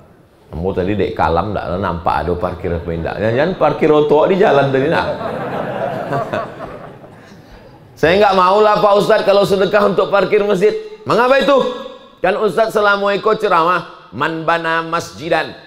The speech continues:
siapa yang membangun masjid, banallah mithlahu baitan fil jannah, dibangunkan Allah untuknya istana dalam surga. Siapa yang bangun masjid, dibangunkan tempat istana dalam surga. Jadi kenapa tak mau?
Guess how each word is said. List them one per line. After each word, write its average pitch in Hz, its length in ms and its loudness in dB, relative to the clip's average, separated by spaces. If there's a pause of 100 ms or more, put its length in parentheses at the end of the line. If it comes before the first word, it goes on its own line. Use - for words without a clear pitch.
(100)
siapa 147 400 -4
yang 165 160 -6
membangun 165 560 -6
masjid, 156 720 -6
banallah 156 640 -4
mithlahu 160 480 -6
baitan 165 400 -4
fil 151 240 -10
jannah, 160 640 -4
dibangunkan 165 560 -4
Allah 170 320 -2
untuknya 170 400 -6
istana 170 480 -6
dalam 170 240 -2
surga. 165 720 -4
Siapa 381 400 0
yang 339 80 -2
bangun 381 320 0
masjid, 349 640 0
dibangunkan 285 720 -2
tempat 285 400 -2
istana 269 480 0
dalam 233 240 -2
surga. 160 320 -8 (720)
Jadi 202 320 -10
kenapa 294 320 -4
tak 208 160 -2
mau? 339 240 -6